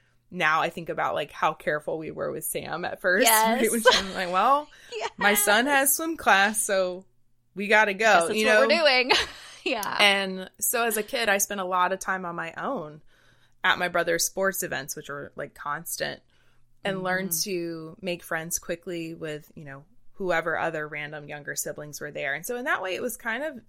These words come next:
Speaker 1: independent, kind of lonely. And I had to be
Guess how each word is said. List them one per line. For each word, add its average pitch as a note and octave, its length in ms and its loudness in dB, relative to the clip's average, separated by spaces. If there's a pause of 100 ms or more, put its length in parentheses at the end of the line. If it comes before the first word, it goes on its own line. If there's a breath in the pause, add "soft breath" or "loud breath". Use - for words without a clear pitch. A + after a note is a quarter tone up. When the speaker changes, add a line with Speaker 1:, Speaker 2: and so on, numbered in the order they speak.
(300)
Speaker 1:
independent, G3 680 -8
kind G#3 200 -8
of E3+ 120 -10
lonely. F#3+ 580 -10 (640)
And G#3+ 120 -2
I G#3 60 2
had A#3+ 220 0
to C#4 100 -10
be G3 440 -10